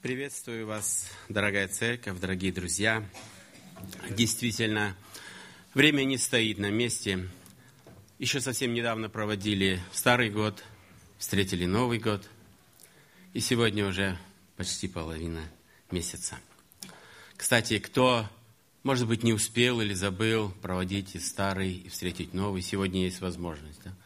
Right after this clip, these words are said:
С-, завтра по старому летоисчислению Новый год, да?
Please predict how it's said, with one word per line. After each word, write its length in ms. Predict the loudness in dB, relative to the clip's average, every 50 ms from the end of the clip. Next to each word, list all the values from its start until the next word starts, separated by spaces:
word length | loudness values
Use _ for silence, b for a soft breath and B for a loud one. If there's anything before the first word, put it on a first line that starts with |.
| B B B B B B
С-, 220 | B -12 -10 -10 -8
завтра 560 | -2 2 2 2 2 0 0 0 0 0 0 B B B B B B B B B B _
по 100 | -4 0
старому 460 | 2 6 6 6 6 6 4 4 4
летоисчислению 1160 | 2 4 2 2 0 0 -2 -2 -2 -2 -4 -4 -2 0 2 2 2 2 2 2 0 0 -2 -4
Новый 340 | -4 -2 -2 -2 -2 -4 -8
год, 240 | -10 -10 -14 -14 -14 -16 -18 -20
да? 100 | -20